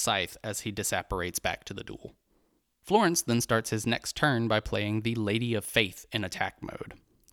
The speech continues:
Cousin of the Magician, maybe? He then activates Change of Heart, which will allow him to take control of one of them.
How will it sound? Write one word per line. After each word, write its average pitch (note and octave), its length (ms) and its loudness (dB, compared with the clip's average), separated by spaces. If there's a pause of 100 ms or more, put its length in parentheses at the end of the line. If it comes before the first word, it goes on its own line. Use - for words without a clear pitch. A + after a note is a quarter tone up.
(100)
Cousin C3 360 2
of C3+ 120 -4
the C3 60 2
Magician, B2 440 2
maybe? G3+ 340 0 (440)
He G3+ 100 6
then G#3+ 180 8
activates C3+ 580 4
Change A2+ 320 4
of F#2+ 100 -2
Heart, - 400 0
which A2+ 220 -4
will A#2 120 2
allow C3+ 260 4
him C#3 180 2
to C3 80 0
take B2+ 260 0
control G2+ 580 0
of A2 140 -2
one G2+ 200 0
of - 120 -10
them. - 240 -12